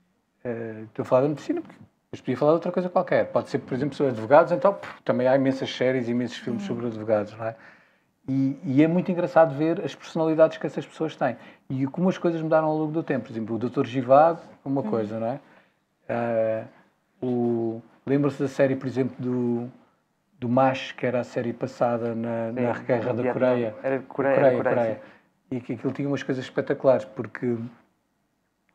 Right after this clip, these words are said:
Speaker 1: o realizador, que eu acho que era o Robert Altman,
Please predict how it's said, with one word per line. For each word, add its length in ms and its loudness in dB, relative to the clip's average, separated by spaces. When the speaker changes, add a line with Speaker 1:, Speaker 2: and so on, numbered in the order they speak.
Speaker 1:
o 220 0
realizador, 800 -2
que 100 -16
eu 40 -6
acho 80 -6
que 80 -4
era 80 0
o 40 -2
Robert 340 -4
Altman, 320 -4